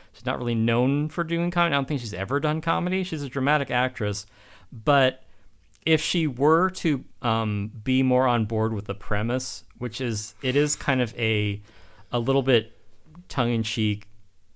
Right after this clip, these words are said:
horror neo-noir. I, I think I've got enough hyphens in that description. But her performance as a, uh, as a femme fatale is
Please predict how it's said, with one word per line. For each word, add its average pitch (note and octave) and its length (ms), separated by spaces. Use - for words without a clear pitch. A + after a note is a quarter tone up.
horror G#2+ 440
neo-noir. G#2 1000
I, G2 100
I B2+ 100
think A2+ 220
I've G#2 80
got G#2 140
enough F#2+ 240
hyphens G2 500
in F2 80
that F#2 160
description. F#2+ 640
But C3+ 340
her E3 180
performance G#3+ 800
as C3+ 560
a, A2+ 560
uh, A#2 360
as C#3+ 160
a C#3+ 60
femme D#3+ 240
fatale C#3+ 480
is A2 240